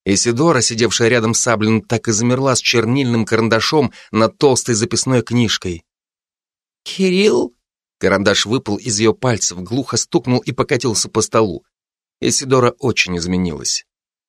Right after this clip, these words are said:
Её когда-то куцые волосы превратились в каштановые локоны, появились женственные формы, черты лица остались волевыми и строгими,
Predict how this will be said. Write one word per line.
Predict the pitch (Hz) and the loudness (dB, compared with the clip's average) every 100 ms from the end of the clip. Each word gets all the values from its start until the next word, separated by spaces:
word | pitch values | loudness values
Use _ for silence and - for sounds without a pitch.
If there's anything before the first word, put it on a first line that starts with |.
| - | -4
Её | 101 120 | 0 2
когда-то | 117 131 147 143 | 2 2 2 2
куцые | 143 127 143 131 | -2 -2 -2 2
волосы | 147 127 - | 2 2 0
превратились | 110 127 131 131 135 120 | 0 2 2 2 -2 -2
в | - | 0
каштановые | 127 - - 127 123 120 | -2 0 0 2 2 2
локоны, | 117 143 - 92 76 - - _ - | 2 0 0 -4 -6 -12 -20 _ -2
появились | 95 101 110 101 | 2 2 2 0
женственные | 98 131 123 - 107 98 | 0 0 -2 -2 0 0
формы, | - 135 113 98 - - | 2 2 2 0 -4 -8
черты | - 131 120 156 | 0 0 2 2
лица | 147 - 160 | 2 0 0
остались | - 139 123 147 120 113 | 0 -2 0 2 2 2
волевыми | 117 131 135 151 131 | 0 0 2 2 2
и | - 123 | -2 -4
строгими, | - 170 185 120 113 95 | 0 2 4 4 2 0